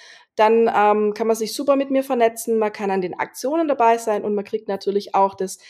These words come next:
A-Club-Magazin alle vier Monate direkt ins Postfach. Die,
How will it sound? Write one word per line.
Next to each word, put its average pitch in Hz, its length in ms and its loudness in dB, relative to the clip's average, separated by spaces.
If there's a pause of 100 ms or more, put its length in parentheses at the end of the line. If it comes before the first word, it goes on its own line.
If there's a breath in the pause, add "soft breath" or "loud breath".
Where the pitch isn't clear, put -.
(220 soft breath)
A-Club-Magazin 226 1040 2
alle 208 580 2
vier 208 240 -4
Monate 214 400 2
direkt 202 420 -4
ins 202 200 -8
Postfach. 320 640 -2 (600 soft breath)
Die, 226 400 4